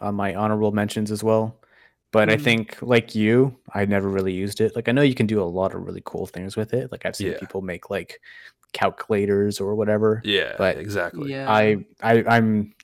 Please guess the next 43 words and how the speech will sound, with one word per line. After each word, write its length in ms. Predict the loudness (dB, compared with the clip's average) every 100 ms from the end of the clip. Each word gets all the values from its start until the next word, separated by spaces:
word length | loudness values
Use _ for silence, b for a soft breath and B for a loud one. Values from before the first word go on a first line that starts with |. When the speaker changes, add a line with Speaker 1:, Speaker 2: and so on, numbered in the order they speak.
| _
Speaker 1:
I'm 140 | -2 -2
smooth 400 | 2 6 6 6
brain. 320 | 2 2 0
Like, 140 | -2
I'm 80 | -2
not 180 | -2 -2
big 160 | -2 0
brain, 300 | 0 0 -4
so 200 | -4 0
I 40 |
just 260 | 2 0 -6 -6 -4
Speaker 2:
<laughs> 680 | -4 -4 -6 -10 -14 _ -6
Speaker 1:
never 280 | -4 0 2
really 240 | 2 2
made 180 | 2 2
the 60 | 0
most 240 | -2 -4
out 80 | -6
of 100 | -4
it. 160 | -6 -10 _ _ -20 -8
Speaker 3:
The 200 | -2 0
other 280 | 4 4 2 -4 -6 0
Speaker 2:
I 80 |
do 60 | 2
Speaker 3:
three 280 | 4 2 2
Speaker 2:
think 280 | 0 -2 -8 -6
Speaker 3:
honorable 300 | -2 0 0
mentions 360 | -2 -4 -4
that 100 | -2 -2
I 40 |
Speaker 2:
Yeah. 60 | -2
Speaker 3:
have, 260 | -4 -6
sorry, 340 | -6 -6 -4 -4
Amp, 180 | -6 -8 -18 -20 -14
uh, 280 | -10 -10 -10
but 300 | -6 -6 -2
the 100 | 0
other 120 | 0
three 380 | -2 -6 -4 -4
is, 120 | -4
Speaker 2:
No, 120 | -6
go 100 | -6
ahead. 240 | -8 -10